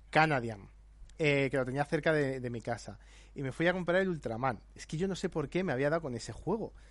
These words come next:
el Ultraman. Y además yo creo que lo vi en una revista o algo, los muñecos eran gigantescos, o por lo menos parecían.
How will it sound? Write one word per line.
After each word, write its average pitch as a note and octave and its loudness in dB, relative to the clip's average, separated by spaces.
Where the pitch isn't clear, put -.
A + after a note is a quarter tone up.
el A#2+ -6
Ultraman. B2 -6
Y D3+ 2
además B2+ -6
yo E3 -8
creo F3+ -2
que E3+ -2
lo A#2 -2
vi A2+ -4
en C3+ -4
una D3+ -2
revista A2 -8
o A2+ -6
algo, A2+ -4
los A2 -8
muñecos C3 -6
eran C#3 -4
gigantescos, A#2+ -6
o - -18
por G#2+ -12
lo G#2 -12
menos B2 -8
parecían. G#2+ -8